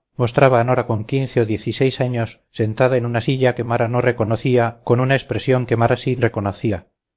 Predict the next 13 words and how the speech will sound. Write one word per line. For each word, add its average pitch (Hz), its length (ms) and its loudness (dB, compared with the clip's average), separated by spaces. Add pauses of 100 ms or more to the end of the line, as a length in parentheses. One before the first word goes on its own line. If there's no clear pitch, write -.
(180)
La 113 140 0
misma 123 300 0
mirada 120 340 0
concentrada 117 720 0
que 120 100 -2
Nora 120 240 0
tenía 127 420 0
cuando 110 240 -2
construía 120 680 0
algo 117 320 0
con 117 140 -4
sus 113 200 -6
manos, 113 440 -4